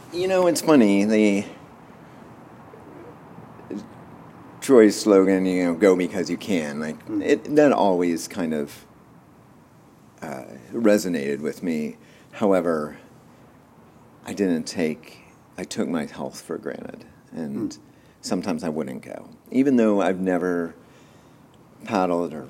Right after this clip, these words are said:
Speaker 1: ridden my bike or done something and come back and go, "Man, I wish I hadn't done that."
Speaker 2: Right.
Speaker 1: Right? Not,
Speaker 2: Mm-hmm.
Speaker 1: not once. Yet, you're sitting there and you're like, "Oh, I got, go to the grocery store, gotta pick up the kids," right? Like,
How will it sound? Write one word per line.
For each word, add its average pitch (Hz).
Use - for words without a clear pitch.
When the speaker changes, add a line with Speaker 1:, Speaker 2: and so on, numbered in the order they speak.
Speaker 1:
ridden 92
my 87
bike 76
or 85
done 87
something 82
and 80
come 87
back 78
and 80
go, 82
"Man, 240
I 208
wish 160
I -
hadn't -
done -
that." -
Speaker 2:
Right. -
Speaker 1:
Right? -
Not, 110
Speaker 2:
Mm-hmm. 98
Speaker 1:
not 120
once. 85
Yet, 123
you're 110
sitting 147
there 143
and 135
you're 113
like, 101
"Oh, -
I 127
got, 98
go -
to -
the -
grocery 139
store, 120
gotta 76
pick -
up -
the -
kids," 135
right? 127
Like, 90